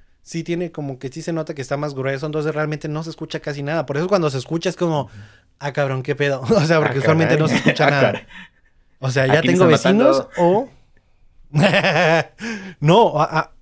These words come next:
Speaker 1: mira, fíjate, una de las cosas que me pasó cuando estaba en Cancún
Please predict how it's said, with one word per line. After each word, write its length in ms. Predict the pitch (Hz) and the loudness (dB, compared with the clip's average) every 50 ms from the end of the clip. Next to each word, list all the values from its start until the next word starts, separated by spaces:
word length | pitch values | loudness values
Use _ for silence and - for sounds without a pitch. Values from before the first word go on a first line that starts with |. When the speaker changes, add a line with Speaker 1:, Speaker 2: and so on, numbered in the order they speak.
| - | -4
Speaker 1:
mira, 280 | - 180 185 147 123 127 131 | 0 2 2 2 0 -4 -6
fíjate, 320 | - - 175 170 170 156 | 0 2 2 4 4 4
una 100 | 160 180 | 4 4
de 60 | 196 | 4
las 100 | 190 170 | 4 2
cosas 140 | - 180 175 | 2 0 -2
que 80 | - 190 | 0 0
me 120 | 180 160 | 0 0
pasó 200 | 147 143 127 127 | 0 0 0 0
cuando 140 | 147 165 170 | 0 0 0
estaba 180 | 151 - 147 151 | 2 2 2 2
en 80 | 165 | 2
Cancún 520 | 170 - 160 123 120 - 143 147 160 170 | 0 0 -2 -2 0 0 2 2 0 0